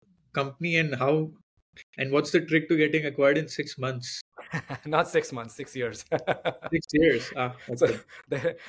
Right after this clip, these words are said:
Speaker 2: there are some tricks to get acquired in six months, but I do not know those tricks yet. Uh, it took me six years to, to take it to profitability, to scale, and, and to acquisition.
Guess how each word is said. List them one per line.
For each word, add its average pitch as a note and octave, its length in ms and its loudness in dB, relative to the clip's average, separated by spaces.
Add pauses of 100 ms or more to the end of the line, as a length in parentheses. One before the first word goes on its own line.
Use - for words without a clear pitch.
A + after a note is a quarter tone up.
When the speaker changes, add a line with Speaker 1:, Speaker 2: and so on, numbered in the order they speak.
Speaker 2:
there D#3 160 4
are F#3 80 8
some G3 180 2
tricks F#3+ 220 -4
to F#3+ 80 -6
get F3+ 160 2
acquired E3 320 4
in F3 260 -8
six D#3+ 120 -12
months, E3 280 -2
but E3 140 4
I D3 140 4
do D#3 100 2
not D3 260 2
know C#3+ 160 0
those C#3 240 -2
tricks - 300 -6
yet. A#2+ 300 0 (100)
Uh, B2+ 160 2
it C3+ 180 -4
took C3+ 160 -4
me B2+ 120 0
six A#2 300 -4
years A2+ 240 2
to, A2+ 280 0 (100)
to A2+ 120 -6
take A#2 260 0
it A2+ 140 -8
to A#2 220 -2 (400)
profitability, B2+ 800 2
to A#2+ 100 -12
scale, B2 400 -2
and, A#2+ 220 2
and A#2 260 -2
to A2+ 160 0
acquisition. G#2+ 580 -6